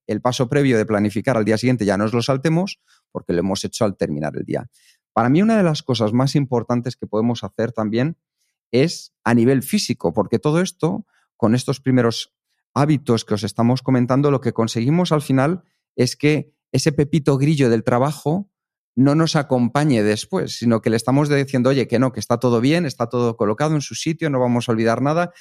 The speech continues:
te puedes quedar aquí, pepito grillo, hasta mañana". Y para eso es muy importante que apaguemos el ordenador.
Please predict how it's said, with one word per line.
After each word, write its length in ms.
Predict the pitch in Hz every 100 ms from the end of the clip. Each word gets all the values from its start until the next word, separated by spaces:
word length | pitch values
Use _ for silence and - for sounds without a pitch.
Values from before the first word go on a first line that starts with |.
| _
te 100 | -
puedes 300 | 123 143 147
quedar 240 | - 131 127
aquí, 180 | 120 139
pepito 460 | - 117 127 117
grillo, 420 | 117 123 135 143 _
hasta 240 | - - 80
mañana". 440 | 80 78 73 - _ - - -
Y 80 | 135
para 180 | 135 156
eso 140 | 202
es 80 | 185
muy 140 | 185
importante 680 | 180 175 143 139 147 156 170 - _ _ _ _ _ -
que 320 | 139 147 - _ _ -
apaguemos 580 | 120 117 139 160 110 190
el 100 | 143
ordenador. 600 | 113 165 95 85 113